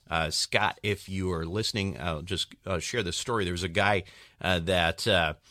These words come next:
I was talking to on the phone the other day, Scott Sanderson, and, and, uh, turns out that he and I played hockey against each other <laughs> back when we were kids, like, literally when we're, like, twelve,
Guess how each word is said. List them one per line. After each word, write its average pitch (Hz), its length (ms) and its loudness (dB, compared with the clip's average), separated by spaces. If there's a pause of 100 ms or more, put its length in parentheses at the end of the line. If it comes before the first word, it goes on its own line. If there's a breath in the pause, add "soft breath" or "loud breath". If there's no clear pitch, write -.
(180 loud breath)
I 95 240 0 (200)
was 95 300 -6 (240)
talking 135 380 2
to 107 100 0
on 90 60 0
the 90 80 -2
phone 107 260 -2
the 101 140 2
other 87 160 0
day, 117 320 4
Scott - 320 0
Sanderson, 98 420 -2
and, 82 240 -4 (100)
and, 80 320 -6
uh, 78 220 -4
turns 131 320 2
out 110 280 4
that 85 100 -6
he 117 180 0
and 101 100 0
I 101 200 0 (240 soft breath)
played 120 180 2
hockey 143 380 8
against 101 400 2
each 95 240 -2
other 92 320 4 (180 soft breath)
<laughs> - 160 -20
back - 420 0
when 104 140 0
we 98 140 0
were 85 160 -2
kids, 92 420 -2
like, 92 220 -2
literally 110 360 0
when 85 200 -2
we're, 85 80 -2
like, 78 240 -4
twelve, 87 540 2